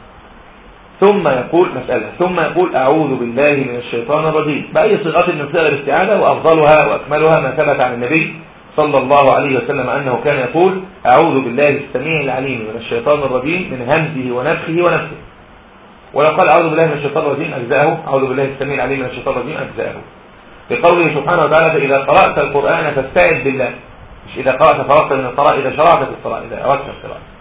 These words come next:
وكان النبي صلى الله عليه وسلم يقول، قاله ابن المنذر. وردت جملة من حديث استعاذة النبي صلى الله عليه وسلم، جملتها صحيحة. مسألة، ثم يقول: "بسم الله الرحمن الرحيم"،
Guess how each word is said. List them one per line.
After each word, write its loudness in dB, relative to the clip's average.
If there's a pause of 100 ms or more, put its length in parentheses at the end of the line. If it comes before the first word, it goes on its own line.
(440)
وكان 2
النبي -2
صلى 0
الله 2
عليه -2
وسلم -2
يقول، -4 (200)
قاله 4
ابن -2
المنذر. -6 (600)
وردت 4
جملة 0
من -2
حديث -6
استعاذة 0
النبي -4
صلى -2
الله 2
عليه 0
وسلم، -2 (400)
جملتها 0
صحيحة. -8 (640)
مسألة، 2
ثم -2
يقول: 0
"بسم -4
الله 4
الرحمن -4
الرحيم"، -2